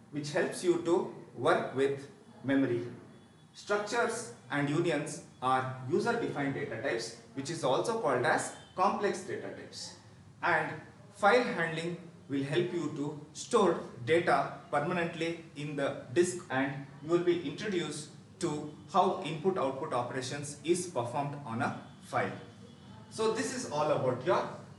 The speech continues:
four parts of the syllabus. Now let us see the reference books for this subject. For this subject, you have two wonderful books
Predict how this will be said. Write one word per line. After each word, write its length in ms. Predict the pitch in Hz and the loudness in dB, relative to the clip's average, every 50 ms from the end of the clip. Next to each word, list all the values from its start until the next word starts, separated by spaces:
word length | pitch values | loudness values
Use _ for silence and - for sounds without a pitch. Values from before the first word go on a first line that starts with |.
| - - | -18 -6
four 320 | - 175 180 196 202 - - - - - - | 0 4 4 4 4 2 0 -4 -8 -4 0
parts 280 | 135 127 127 123 - | 2 2 2 0 -2
of 200 | - 127 120 - | -6 -8 -6 -2
the 160 | 202 214 220 - - - - - - - - | 0 0 0 0 -2 -8 -10 -14 -18 -18 -12
syllabus. 640 | - - 165 135 120 101 101 - - - - - - - - - - - | -6 -4 -2 -2 0 -2 -4 -6 -6 -8 -10 -10 -12 -14 -16 -16 -8 -2
Now 380 | 185 226 240 226 - - - - - - - - | 2 4 4 4 2 0 -4 -6 -10 -12 -6 0
let 220 | 151 185 185 - | 2 2 4 4
us 160 | 226 - - | 2 2 2
see 280 | 151 147 147 147 - - - - - - - - | 0 -2 -2 -2 -4 -10 -14 -16 -18 -8 0 6
the 160 | 190 185 160 | 6 8 8
reference 400 | 151 151 - - 202 208 196 - | 6 4 2 2 0 0 0 -2
books 520 | - 139 147 147 - - - - - - - - | -4 -4 -4 -2 -2 -4 -6 -6 -8 -10 -12 -6
for 220 | - 143 139 135 135 | 0 2 2 2 4
this 380 | 151 190 208 - - - - - - - - - - - - - | 4 2 2 2 0 -4 -8 -12 -14 -18 -18 -18 -18 -20 -20 -16
subject. 520 | - - - - - - - - - - - - - - - - - - - - - - - - - - - - - - | -8 -2 0 0 0 0 -2 -4 -6 -6 -6 -8 -8 -10 -12 -12 -14 -14 -12 -12 -12 -12 -12 -12 -12 -12 -12 -14 -10 -2
For 240 | - 220 262 277 - | 2 4 4 4 4
this 120 | 269 247 | 2 0
subject, 520 | - - 175 123 - - 151 151 170 - - - - - - | 2 2 2 2 2 0 -2 -2 -2 -4 -8 -12 -12 0 4
you 180 | 170 175 175 | 6 6 6
have 380 | 170 175 180 180 180 - - - - - - - - - | 6 4 4 4 2 0 -4 -8 -10 -14 -18 -18 -10 -6
two 320 | 247 254 254 247 - - - - 123 | -2 0 2 2 0 -2 -6 -6 -2
wonderful 440 | 139 151 160 185 180 - 175 170 | -2 0 0 0 0 0 0 -2
books 560 | 156 135 117 131 160 156 151 - - - - | -2 -2 -2 0 0 0 0 -2 -6 -6 -8